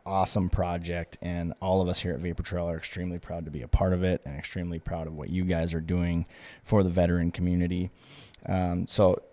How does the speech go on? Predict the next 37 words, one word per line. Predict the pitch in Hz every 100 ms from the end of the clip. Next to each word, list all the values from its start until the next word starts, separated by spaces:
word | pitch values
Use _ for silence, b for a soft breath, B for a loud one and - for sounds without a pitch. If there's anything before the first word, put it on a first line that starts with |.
| -
Shiny | - - 123 156 123
Objects | 117 110 117 117 -
is | 101
all | 92 98
about | 90 90 87
our | - 82
current | - 87 76
obsession. | 65 78 80 71 - 71 - -
Uh, | 67 73 73 -
it | 87
could | - 87 85
be, | 87 85 82 -
you | 95
know, | 90
it |
doesn't | 98 101
necessarily | 95 - 92
have | 90
to |
be | 90 90
an |
object. | 82 90 87 90 87 87
It |
could | - 90
be | 90 85
a |
song. | - 92 90 90
It | 85
could | 85
be | 87 85
a, | 85 -
a | 87
good | 87 90 87
read. | 90 90 90
It | 85 -
could | 90 85
be, | 87 85 80